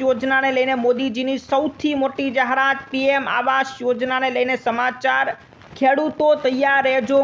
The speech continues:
મોટો નિર્ણય, મોટી જાહેરાત થઈ ગઈ. સ્માર્ટ મીટરને લઈને મોટા સમાચાર, ટોલ ટેક્સને લઈને મોટી જાહેરાત, આયુષ્માન કાર્ડ, મોદીજી મોટી ખુશખબર,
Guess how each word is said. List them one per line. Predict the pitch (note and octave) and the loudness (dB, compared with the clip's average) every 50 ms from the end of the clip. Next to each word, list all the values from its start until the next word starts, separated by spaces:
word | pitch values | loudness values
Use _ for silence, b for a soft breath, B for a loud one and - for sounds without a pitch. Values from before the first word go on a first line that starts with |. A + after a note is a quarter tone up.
| C4 | 2
મોટો | B3 B3 C4 C4 - - - C#4 C#4 C#4 | 2 0 -2 -2 -2 0 0 0 0 0
નિર્ણય, | C4 B3+ C4 C4 C4 C4+ C4+ B3 | 0 0 0 2 2 2 2 2
મોટી | A#3 A#3+ B3+ B3 - C#4 C4+ C4 | 2 0 0 0 -2 -2 -2 0
જાહેરાત | A3+ B3 A3+ A3 B3 B3+ B3+ C4 B3+ B3+ - | 0 0 0 0 0 0 0 0 0 -2 -4
થઈ | B3 A#3+ A#3+ A#3 A3+ | -2 -2 0 0 2
ગઈ. | C4 C4+ C#4 C#4 C4+ B3 - - _ _ | 2 4 4 4 2 0 -4 -14 _ _
સ્માર્ટ | - - - C4 C#4 D4 D4+ D4+ D4 - | -18 -8 -4 0 0 2 0 0 -2 -4
મીટરને | C4+ C4+ C4+ - C4+ C4+ C#4 C#4 C4+ | -4 -4 -4 -4 -4 -2 -2 0 0
લઈને | B3+ B3+ B3+ C4 C4 | 0 0 0 -2 -2
મોટા | A#3+ A#3+ B3 B3 - C4 C4 B3 | -2 -2 -2 -2 -2 -2 -2 -2
સમાચાર, | B3+ A#3+ A#3 A#3+ B3 B3+ - - C4+ C4+ C4 C4+ C4+ - - - - - - _ | -2 -4 -2 -2 -2 -2 -2 -2 0 0 2 0 0 -2 -6 -8 -14 -20 -16 _
ટોલ | - C4 C4+ D4 D4+ D4+ | 2 4 4 4 4 2
ટેક્સને | D4 - C4+ C4+ C4+ - - C#4+ C#4 C4+ | 0 -2 -2 -4 -4 -6 -6 -4 0 0
લઈને | C4 C4 C4 C4+ | 0 0 0 0
મોટી | A#3+ A#3+ B3 A#3+ - C4+ B3+ | 0 -2 -2 -2 -2 -4 -2
જાહેરાત, | G3+ G#3+ A3+ G#3+ A3 A#3+ B3 B3+ C4+ C#4+ C4+ - - - _ - - | 0 0 0 0 0 2 2 2 2 2 -2 -6 -14 -20 _ -12 -6
આયુષ્માન | - A#3 C#4 D#4 C4+ - - - D4 D4+ D4 D4+ C#4+ C#4+ - | -2 -2 0 0 -2 -4 -6 -4 -2 0 0 0 -2 -2 0
કાર્ડ, | C#4 C#4 C#4 C#4 C#4 C4+ | 0 2 2 2 2 0
મોદીજી | B3 B3+ C4 B3+ C#4 C#4+ C4 A3+ C#4 C#4+ C#4 | 0 0 0 0 -2 -4 -2 -2 -2 -2 -2
મોટી | C4 B3+ C4 C4 - C#4 C4+ C4+ | -2 -2 -2 -2 -4 -4 -4 -4
ખુશખબર, | - C4 B3+ - - - C4+ B3 C4+ C4+ C4+ C#4 | -4 -6 -8 -4 -4 -2 0 2 2 2 2 2